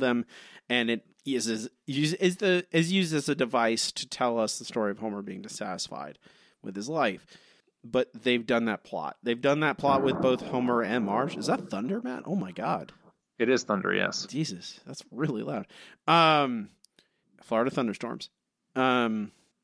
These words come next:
Speaker 1: but they've done that. Season eighteen.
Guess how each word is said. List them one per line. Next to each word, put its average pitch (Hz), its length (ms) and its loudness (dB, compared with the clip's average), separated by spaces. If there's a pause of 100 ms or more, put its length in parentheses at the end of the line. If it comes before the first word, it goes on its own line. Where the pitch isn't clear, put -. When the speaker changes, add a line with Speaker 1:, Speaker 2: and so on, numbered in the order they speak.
(720)
Speaker 1:
but 151 180 -2
they've - 140 4
done 208 180 4
that. 101 160 -4 (120)
Season 226 340 2
eighteen. 127 480 0